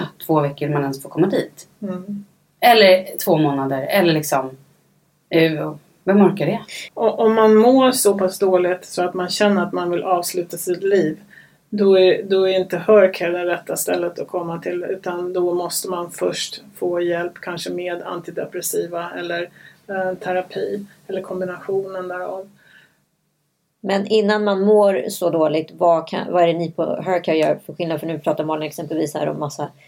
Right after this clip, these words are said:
Speaker 3: man måste hitta sin egen terapeut och sådär. Vad, vad skulle du göra om du fick in en patient som Malin?
Speaker 2: Ja, först och främst så har vi en jättebra ter-, samtalsterapeut på Hörcare som är med i våra team då, och en team av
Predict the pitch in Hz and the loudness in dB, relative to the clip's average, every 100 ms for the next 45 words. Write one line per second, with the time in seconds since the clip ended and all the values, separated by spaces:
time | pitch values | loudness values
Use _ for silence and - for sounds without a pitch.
0 | _ - 165 151 151 156 151 160 151 147 | _ -8 -6 -6 -6 -4 -6 -4 -4 -4
1 | 143 147 147 165 - - 147 - - - | -4 -4 -6 -8 -14 -16 -14 -12 -10 -10
2 | - _ _ _ 180 175 - - - - | -14 _ _ _ 2 2 2 0 -4 -2
3 | 220 202 - 175 180 170 160 156 151 147 | 0 0 0 0 2 4 2 0 -4 -4
4 | 147 160 151 151 - 151 151 147 147 143 | -4 -4 -6 -8 -8 -6 -8 -8 -8 -6
5 | 151 139 - - _ _ _ _ _ _ | -6 -8 -12 -18 _ _ _ _ _ _
6 | _ _ _ _ _ _ _ _ _ - | _ _ _ _ _ _ _ _ _ -4
7 | 208 208 214 220 - 220 226 202 202 208 | 4 6 6 4 2 2 4 2 4 4
8 | 208 202 202 185 185 196 196 196 208 196 | 6 6 6 2 0 -2 -4 2 2 2
9 | 196 170 175 170 185 170 170 - 170 190 | -2 -4 -4 -4 -4 -4 -6 -8 -8 -8
10 | 180 - 165 196 180 175 160 - 185 185 | -10 -10 -4 0 0 -2 -6 -6 -4 2
11 | 208 214 196 175 170 - 247 220 165 160 | 6 6 6 0 -2 -4 2 2 2 -2
12 | 160 175 170 180 170 170 180 170 170 170 | -2 -4 -6 -6 -6 -4 -2 0 -2 -6